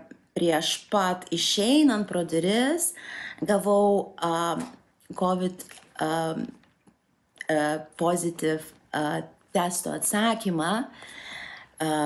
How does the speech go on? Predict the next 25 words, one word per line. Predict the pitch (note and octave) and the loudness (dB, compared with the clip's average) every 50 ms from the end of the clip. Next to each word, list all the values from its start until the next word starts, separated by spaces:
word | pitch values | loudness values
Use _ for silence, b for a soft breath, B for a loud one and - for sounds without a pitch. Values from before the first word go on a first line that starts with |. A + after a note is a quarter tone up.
| D3+ D3+ - | 0 0 0
privalėjau | E3+ E3+ E3+ E3+ E3+ F3 F3+ F#3 F#3 F3 E3+ | -2 -2 2 2 4 4 6 6 4 4 4
likti | E3+ F#3 F#3 - - F3+ | 2 0 -2 -2 -2 0
namuose, | F3+ E3 D3+ D3+ D3+ D#3 E3+ G3 A3 B3+ C#4 - - D4+ D4+ D4+ D4 - | 0 2 2 2 2 2 2 2 2 2 0 0 0 2 2 2 0 0
taip | G3+ F#3 F#3 | -2 -4 -2
pat, | - D3+ D3+ D3+ - | -2 -2 -2 -2 -2
reiškias, | D3+ D3+ D3+ - - D3+ D3 - - | -4 -4 -4 -4 -4 -4 -4 -4 -4
ir | E3+ F#3 | -2 -2
Darius | G#3+ B3 C4 C4 B3 B3+ | -2 -2 0 0 -2 -2
turi | - A#3 A3 A#3 | -2 -2 -4 -2
likti | A3+ A#3 A#3 - G#3+ G#3+ | -2 -2 -2 0 0 0
namuose. | G#3+ G#3+ G#3+ G#3+ G#3+ G#3+ - - A3 G#3+ G#3 G#3 B B B B B B B B B B B - _ - | 2 2 2 0 0 0 0 0 0 0 0 -2 B B B B B B B B B B B -12 _ -2
Ir | D3+ E3+ F3+ F#3+ G#3 A3+ B3 C4 C#4 C#4 D4 C#4+ - - - _ _ _ _ _ _ _ - - - _ _ _ | 0 2 4 4 4 4 4 4 4 2 2 0 -2 -10 -20 _ _ _ _ _ _ _ -20 -20 -20 _ _ _
todėl | - E3 E3+ D#3+ E3 E3 E3+ E3+ | 0 0 0 2 2 0 2 0
šiandien | - - E3 D#3+ D#3+ E3+ A3+ C#4 | 0 0 0 0 2 2 2 2
kalbėsiu | C#4 C#4+ B3 F#3 D#3+ D#3 D3+ D#3 - - G3+ | 2 2 0 2 2 0 0 0 0 -2 -2
iš | G3+ - | -2 0
namų. | D4 D#4+ F4+ F#4+ G4 E4 B3 - - - _ _ _ B B B B B B B B B B B B B B - - - - | 0 2 2 2 2 2 0 0 -8 -16 _ _ _ B B B B B B B B B B B B B B -20 -6 -2 0
Jaučiamės | F#3+ A3+ B3 A#3+ B3 G#3+ F#3+ F3+ E3+ D#3+ - | 4 4 4 2 2 0 0 0 0 0 0
gerai, | - F3 E3 D#3+ D#3+ E3 F#3+ B3+ E4+ G#4 - - - - _ _ | 0 0 0 2 2 2 4 4 2 2 0 -4 -14 -20 _ _
aš | - E3+ F3+ - - A3 | -6 -6 -4 -4 -4 -4
jaučiuosi | G#3 - G#3+ G3+ G#3 G3+ - F3+ | -4 -2 -2 0 0 0 -2 -2
gerai, | - F3 F3+ F#3 G#3+ B3 C#4+ F4 A4 A#4+ - - - - - - - | -4 -4 -2 0 0 2 2 2 0 -2 -6 -14 -20 -20 -18 -10 -8
viskas | G3+ F3+ G3 F#3 - - F#3+ F#3 - | -4 -2 -2 -2 -2 -2 -2 -2 -2
su | - F3+ | -2 -2
mumis | F3+ F3 F3+ F3+ F3 F3 | -4 -2 -2 0 0 -2